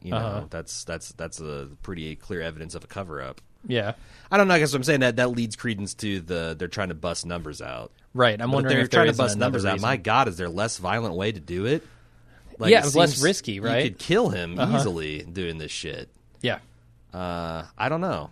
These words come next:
Speaker 1: I don't know. I do like, um, who. It's also hard for me to understand. Like, so one of the theories on, over on Reddit was that, uh,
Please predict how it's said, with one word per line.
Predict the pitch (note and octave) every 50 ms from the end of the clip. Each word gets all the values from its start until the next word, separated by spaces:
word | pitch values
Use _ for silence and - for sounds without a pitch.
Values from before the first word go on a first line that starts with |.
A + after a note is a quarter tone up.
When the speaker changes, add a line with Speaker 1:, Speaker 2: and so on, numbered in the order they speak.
| - -
Speaker 1:
I | G2+ A2+
don't | A#2 A#2+
know. | A#2 F2+ D2+ C#2 - -
I | - A2
do | A2 C3+ E3+ E3+
like, | D3 C3 B2 A#2+ - - -
um, | A2 A2 A2 A2 A2 G#2+ G#2+ G#2+ G2+ G2+ G#2
who. | G2+ D#3+ F3 F3 E3+ E3+ - - - - - - - - - - - - - - - - - - - - - - - -
It's | - D3 C#3+ G#3
also | A3 G#3+ G#3 F3
hard | E3+ D#3+ D#3
for | - D#3
me | D3
to | C#3 C3+
understand. | B2 A#2 - - - B2+ B2 B2 A#2+ A#2+
Like, | A2+ G#2+ G#2 G2+ - -
so | - - - C3+ B2+ B2 B2 A#2+ A#2 A2+ A2+ G#2+ - -
one | G2 A#2 A#2 B2+ B2+ B2+
of | A#2+ A2+
the | A2+
theories | A2 - B2 A#2 A2+ A2+ A2 G#2+ G#2 G#2
on, | A2 G#2 G#2 G2+ G2+ G2+
over | - F#2 G#2 G2+ F#2+ G2+ G2+
on | F#2+ F#2
Reddit | F2+ F#2+ G#2 G#2 - -
was | C#2+ F2+ F2+ F2+ F2 F2 F2
that, | F2+ F2+ F2 E2 D#2+ - F2+
uh, | E2+ E2 E2 E2 E2 E2+